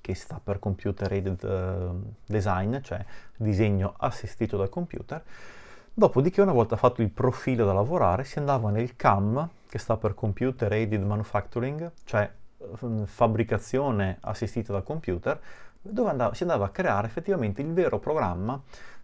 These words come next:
eh, un, una serie di istruzioni che la macchina utensile andava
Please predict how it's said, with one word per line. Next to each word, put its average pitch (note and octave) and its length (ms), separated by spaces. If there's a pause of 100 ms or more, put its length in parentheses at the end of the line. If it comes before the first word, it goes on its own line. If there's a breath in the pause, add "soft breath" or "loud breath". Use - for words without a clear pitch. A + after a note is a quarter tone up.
(140)
eh, A2+ 180
un, A2+ 360
una B2 120
serie C#3+ 360
di G#2 60
istruzioni C#3 640
che G3+ 100
la G3+ 60
macchina D#3+ 340
utensile G2 460
andava G#2 420